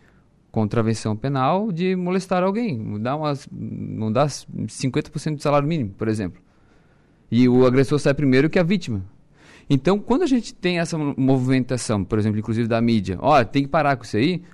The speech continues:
aí veio, em dois mil e dezoito, o crime de importunação sexual, de um ano a cinco anos. Já não cabe alguns benefícios.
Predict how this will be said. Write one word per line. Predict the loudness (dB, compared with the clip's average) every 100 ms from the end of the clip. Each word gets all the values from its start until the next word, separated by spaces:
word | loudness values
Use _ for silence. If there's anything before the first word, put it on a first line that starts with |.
| -12
aí | -4 -2
veio, | 0 0 -2 -4
em | -4
dois | -4 -2
mil | -4
e |
dezoito, | -4 -2 -2 -2 -6
o | -8
crime | -4 -4
de | -4
importunação | -6 -8 -8 -8 -8 -8
sexual, | -8 -8 -4 -2 -2 -4 _ _ _ _ _ _ _
de | -8 -2
um | 0 2
ano | 2 0
a | -2
cinco | -4 -2 0 0 4
anos. | 4 4 2 -4 -12 -18 -20 _ _ _ _ _ _ _ _ _ _ -10
Já | -2 0
não | 0
cabe | 2 2
alguns | 4 4 2
benefícios. | 4 4 4 2 2 0 -2 -12 -14